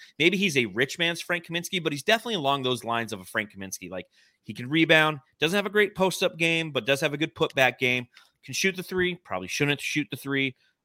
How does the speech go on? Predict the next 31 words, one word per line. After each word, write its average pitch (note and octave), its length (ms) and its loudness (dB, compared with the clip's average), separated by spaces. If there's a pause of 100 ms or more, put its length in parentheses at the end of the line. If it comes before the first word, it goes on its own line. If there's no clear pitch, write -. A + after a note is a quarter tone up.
Uh, G#2+ 120 0
he A#2+ 160 -8
screens C#3+ 480 -2
a D#3+ 60 0
lot D3+ 220 4
better C#3+ 240 2
than C3 160 -4
Kaminsky B2+ 400 -10
does, C3 180 0
I B2+ 100 -2
feel. C3 400 -4 (300)
And A#2 380 2
again, D#3 220 0
he's F3 120 -4
just G3 140 -6
gonna G#3+ 120 -2
be F#3 80 2
a C#3 40 4
fan C3+ 280 0
favorite A#2 360 -2
because B2+ 340 -2
of A2+ 320 -4
the A2 80 -12
fact A2 320 0
that A2+ 80 -12
he A2 80 -10
puts D3 220 -6
his A#2+ 160 -8
nose A#2 260 -2
in A#2 100 -8
there, A2+ 280 -6